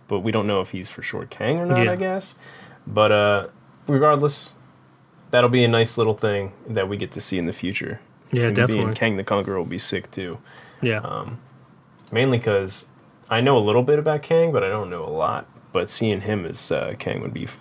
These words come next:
Speaker 1: fucking phenomenal, I'll be honest.
Speaker 2: Yeah. You, you know better than me, so.
Speaker 1: Yeah.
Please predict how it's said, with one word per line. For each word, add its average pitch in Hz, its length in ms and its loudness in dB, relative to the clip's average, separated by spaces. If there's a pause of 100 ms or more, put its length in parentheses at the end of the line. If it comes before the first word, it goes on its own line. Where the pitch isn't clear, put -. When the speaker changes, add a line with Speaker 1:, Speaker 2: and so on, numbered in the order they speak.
Speaker 1:
fucking - 420 -6
phenomenal, - 520 2
I'll - 80 -4
be 98 80 0
honest. 107 300 0
Speaker 2:
Yeah. 107 140 -2 (360)
You, 151 200 -2
you 160 160 -2
know 170 120 2
better 156 280 0
than 131 120 -2
me, 120 220 -4
so. 120 240 -8
Speaker 1:
Yeah. 113 160 6